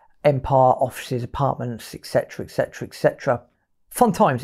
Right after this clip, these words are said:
It, it's just a really fun article to read. So I put a link in the show notes for it as well. And,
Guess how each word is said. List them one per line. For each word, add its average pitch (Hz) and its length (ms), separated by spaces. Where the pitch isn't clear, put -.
It, 214 160
it's 180 180
just 240 220
a 247 60
really 208 180
fun 185 280
article 180 420
to - 120
read. 135 260
So 190 140
I 165 60
put - 240
a - 20
link 196 300
in 156 100
the 143 80
show 180 240
notes 127 380
for 151 380
it - 80
as 127 120
well. 131 400
And, 143 320